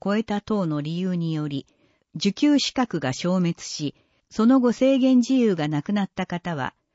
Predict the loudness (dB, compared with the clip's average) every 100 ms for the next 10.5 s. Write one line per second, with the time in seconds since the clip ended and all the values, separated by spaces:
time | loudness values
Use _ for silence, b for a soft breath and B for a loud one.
0 | _ _ 2 4 2 4 4 4 2 2
1 | 4 2 2 0 0 -2 -4 -6 -4 -4
2 | -4 -4 -6 -4 -2 0 2 2 2 -2
3 | 0 -2 -2 -2 0 0 -2 -4 -4 -4
4 | -4 -4 -4 -6 -6 -6 -6 -10 -8 -8
5 | -4 -4 -4 -4 -4 -4 -8 -6 -6 -6
6 | -10 _ _ _ _ _ _ _ _ _
7 | _ _ 0 2 2 0 -2 -4 -6 -6
8 | -6 -6 -6 -8 -10 -6 -4 -2 0 2
9 | 2 2 0 0 -2 -2 -4 -2 -4 -4
10 | -8 -8 -8 -6 -6